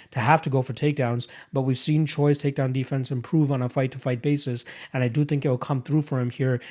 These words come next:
as Erosa isn't primarily a grappler, or sorry, a wrestler,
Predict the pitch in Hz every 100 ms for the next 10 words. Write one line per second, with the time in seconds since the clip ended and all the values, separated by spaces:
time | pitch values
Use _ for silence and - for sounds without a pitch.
0 | - 135 123 123 131 135 131 160 131 135
1 | 123 135 120 123 127 123 110 127 120 -
2 | 110 110 - - 131 - 147 117 110 143
3 | 143 127 117